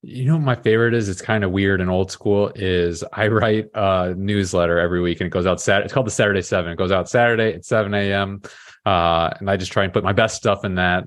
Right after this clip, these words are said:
And 'cause I feel like most people would probably be better off with less social media. Uh, so I'm on all the social media platforms, but I, I concentrate it into a newsletter. That's, that's what I,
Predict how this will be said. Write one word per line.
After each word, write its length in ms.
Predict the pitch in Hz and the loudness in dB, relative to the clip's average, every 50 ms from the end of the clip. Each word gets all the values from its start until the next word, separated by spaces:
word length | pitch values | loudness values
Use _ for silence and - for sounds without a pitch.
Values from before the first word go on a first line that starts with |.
| - - | -8 -8
And 540 | 101 98 90 87 87 87 87 85 85 85 - - _ _ _ _ _ _ - | -6 -4 -2 -2 -2 -2 -2 -2 -4 -6 -8 -12 _ _ _ _ _ _ -10
'cause 180 | 104 87 95 - - | -10 -10 -10 -8 -6
I 120 | - 113 | -6 -4
feel 160 | - - 127 | -2 -2 0
like 240 | 107 92 92 90 - - | 0 0 -2 -4 -6 -2
most 160 | 123 127 127 - | 0 0 0 0
people 120 | - 117 | 0 -2
would 100 | 110 85 | -2 0
probably 240 | - 101 95 87 90 | 0 0 0 0 0
be 40 | 80 | 0
better 180 | 95 90 90 90 | 2 2 2 2
off 120 | 90 - | 0 -2
with 80 | 85 82 | -4 -4
less 260 | 85 90 90 - - | -2 -2 -2 -2 -4
social 380 | - - 98 92 92 - - | -4 -2 -2 -2 -2 -6 -8
media. 380 | 95 101 98 95 101 104 110 - - - - - - - - | -6 -6 -4 -2 -2 -2 -4 -6 -10 -14 -16 -16 -12 -4 0
Uh, 460 | 98 92 90 87 85 85 85 87 - - - _ _ _ | 2 4 4 4 4 4 2 0 -2 -6 -10 _ _ _
so 200 | - - 139 123 | -4 0 2 2
I'm 140 | 135 151 156 | 4 4 4
on 220 | 147 143 139 131 | 4 4 4 4
all 160 | 123 117 117 113 | 4 4 4 2
the 60 | 104 | 2
social 300 | - 127 110 - - 95 | 0 0 -2 -2 -2 -4
media 220 | 95 95 92 90 | -2 -2 -2 -2
platforms, 560 | 87 - 98 92 90 87 - - 92 90 87 | -2 0 0 0 0 0 -2 -4 -4 -4 -2
but 300 | - - 95 101 107 120 - | 0 2 2 2 2 2 0
I, 100 | 110 120 | 0 0
I 40 | 127 | 0
concentrate 720 | 123 - - 120 127 113 - 104 92 - - 101 92 90 | 0 -2 -2 0 0 0 -2 -6 -8 -4 -2 0 0 2
it 180 | 90 92 92 - | 0 0 -2 -2
into 460 | 104 101 95 - - - 90 87 85 | -6 -6 -6 -4 -2 -2 0 0 -2
a 100 | - 92 | -2 -2
newsletter. 480 | 90 92 92 90 85 90 82 80 80 82 | -2 -2 0 0 0 0 0 0 0 0
That's, 280 | 87 87 - - - _ | -2 -2 -4 -8 -16 _
that's 220 | - - 87 - - | -8 -8 -8 -6 -6
what 120 | 87 82 | -6 -4
I, 260 | 80 78 80 80 80 | -4 -2 -2 -4 -6